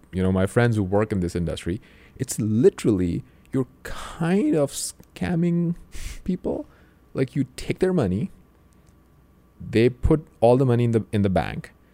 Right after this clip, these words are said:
The bank goes off and makes a lot of money on that, and they give nothing back to the actual owners who deposited the money. They basically get pennies,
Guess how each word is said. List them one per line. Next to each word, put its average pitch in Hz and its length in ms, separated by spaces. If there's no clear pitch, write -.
The 113 100
bank - 580
goes 143 280
off 131 600
and 104 280
makes 110 380
a 104 60
lot 110 240
of 113 80
money 92 380
on 110 200
that, - 260
and 127 200
they 147 320
give 123 240
nothing 110 400
back 95 460
to 104 420
the 92 200
actual 110 400
owners 92 600
who 98 120
deposited 82 580
the - 80
money. - 280
They 110 80
basically 180 360
get 95 160
pennies, 135 480